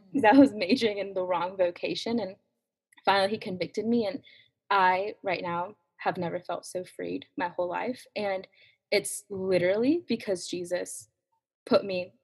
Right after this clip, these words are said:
at his, like, at his feet and desired this, like, true, authentic life for me. And obedience came behind that. You know, like, we have to be obedient to that, as painful as it is. But, um, in that obedience came a lot of freedom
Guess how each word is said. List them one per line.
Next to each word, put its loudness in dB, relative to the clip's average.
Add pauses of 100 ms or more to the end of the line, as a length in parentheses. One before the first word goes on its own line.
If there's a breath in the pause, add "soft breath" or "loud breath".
(120)
at 0
his, -10
like, -4
at 0
his -12
feet -10 (140)
and -4 (160)
desired -2 (180)
this, -2
like, -8
true, -6
authentic -8
life -10
for -12
me. -10 (440 loud breath)
And 0 (140)
obedience -2
came -6 (120)
behind -8
that. -8 (160)
You -6
know, -4
like, -8
we -10
have -10
to -18
be -8
obedient -6
to -8
that, 0
as -8
painful -8
as -6
it -8
is. -4
But, -6 (460 loud breath)
um, -2
in 0
that 2
obedience -4
came -8
a -6
lot -6
of -14
freedom -8